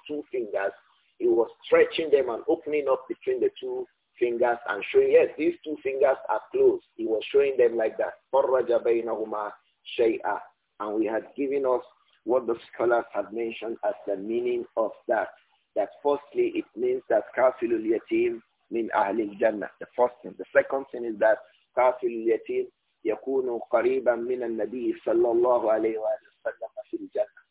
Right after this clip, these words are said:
The one who takes care of the yatim will be close to the Prophet Muhammad sallallahu alayhi wa alihi wa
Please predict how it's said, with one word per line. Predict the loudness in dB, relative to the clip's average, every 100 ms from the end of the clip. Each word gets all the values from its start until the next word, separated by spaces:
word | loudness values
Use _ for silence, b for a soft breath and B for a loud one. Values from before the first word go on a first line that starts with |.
| _ _ -4
The | 2
one | 2 0 -2
who | 2 4 4 2 _ _ 0
takes | 0 0 -4
care | 2 2 2
of | -4 -4
the | -2
yatim | -2 -2 -2 -2 -4 -10 _ _ _
will | -6 -4 -4 -12 _ -12
be | -10 0
close | 4 4 2
to | -6
the | -8
Prophet | -2 -4 -2 -8 -10 -8
Muhammad | -6 -4 -8 _ _ _ _ -4
sallallahu | 0 2 4 4 4 2 0 2
alayhi | 2 2 0 0
wa | 0 4
alihi | 2 2 -4
wa | -4